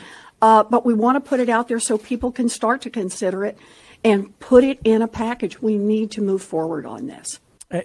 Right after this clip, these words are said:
Speaker 2: here, here's my question. Wh-, why is it that we have demonized and made rich people so evil when it's rich people that are the people that give us jobs?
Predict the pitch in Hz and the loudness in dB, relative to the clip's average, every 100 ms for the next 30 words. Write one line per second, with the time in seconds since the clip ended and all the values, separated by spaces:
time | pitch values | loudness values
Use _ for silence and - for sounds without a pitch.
0 | - 214 220 233 285 359 370 196 175 - | -4 -4 -2 -2 -2 -4 -4 -2 -2 -2
1 | 143 151 180 - 185 196 240 294 403 320 | -8 -8 -8 -8 -8 -4 0 0 0 -2
2 | 160 165 156 147 135 98 120 123 117 110 | -4 -6 -6 -4 -4 -4 -6 -4 -6 -6
3 | 117 131 120 104 107 110 92 117 - 117 | -8 -8 -8 -6 -6 -6 -6 -8 -8 -8
4 | 110 110 - 117 104 110 104 135 127 113 | -8 -10 -6 -6 -4 -6 -4 -2 -2 -4
5 | 98 117 123 - 123 113 107 104 101 117 | -6 -8 -8 -8 -6 -4 -4 -6 -4 -6
6 | 107 113 104 98 107 101 - 101 90 104 | -6 -8 -8 -8 -6 -8 -10 -12 -10 -10
7 | 160 - | -10 -16